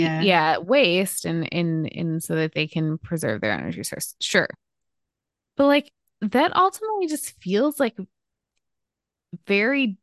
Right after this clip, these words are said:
Speaker 2: disconnected from everything, even though it is, like, the plot of the book, if that
Speaker 1: Mm-hmm.
Speaker 2: makes sense. You know what I mean?
Speaker 1: Well, and I'm happy to, that we have been proven right and that Nathan was way more important to the story than, like, a dead person should be, because he wasn't dead.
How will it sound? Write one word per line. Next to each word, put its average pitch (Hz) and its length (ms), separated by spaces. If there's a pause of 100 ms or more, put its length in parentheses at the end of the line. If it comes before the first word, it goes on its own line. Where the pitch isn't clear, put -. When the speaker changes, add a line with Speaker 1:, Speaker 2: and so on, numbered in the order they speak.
(120)
Speaker 2:
disconnected 175 1000
from 147 420
everything, - 420
even 240 200
though 285 120
it 262 80
is, 254 380
like, 208 300 (120)
the 180 100
plot 185 380
of 151 100
the 156 80
book, - 380 (240)
if 240 120
that - 100
Speaker 1:
Mm-hmm. - 60
Speaker 2:
makes 202 180
sense. - 300
You 220 80
know 202 80
what 202 100
I 190 60
mean? 190 360 (320)
Speaker 1:
Well, 330 120
and 294 140
I'm 320 140
happy 226 560
to, 190 360
that 185 200
we 196 160
have 202 140
been 185 200
proven 185 380
right 165 300
and 175 140
that 165 120
Nathan 160 380
was 165 420
way 175 140
more 175 180
important 180 400
to 202 80
the 175 80
story 185 540
than, 170 300
like, 165 260
a 165 80
dead 160 240
person 180 340
should 170 220
be, 214 180
because 175 220
he 165 80
wasn't 160 260
dead. 214 240